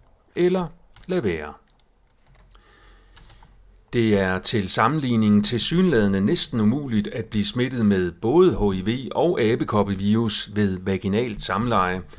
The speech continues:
også uden kondom. Sådan som naturen, og måske ligefrem Gud,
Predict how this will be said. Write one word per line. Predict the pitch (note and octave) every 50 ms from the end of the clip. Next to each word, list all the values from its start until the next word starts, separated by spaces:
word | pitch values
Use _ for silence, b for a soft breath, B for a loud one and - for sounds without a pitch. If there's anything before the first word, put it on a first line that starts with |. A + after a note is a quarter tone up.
| B B B
også | - A2+ C3 D#3+ - E3
uden | B2 A#2 C#3+ F3 F#3 E3
kondom. | - G2 F2+ - F#2+ E2+ E2 D2 D2 - - - - - - _ - - -
Sådan | - - G3+ F#3 - A2 - G#3
som | G#3 - F#3 E3+ D#3
naturen, | D3+ E3 E3+ D#3+ - - C3 A#2+ A2 G2 F#2+ F#2 F2+ B B B D3 B - - - -
og | - - C#3+
måske | D3+ C3+ - - G#3 G#3+
ligefrem | D#3 C3+ D3 C3+ - G2+ F#2 F2+ F#2
Gud, | - - A2+ A#2+ C#3+ D3+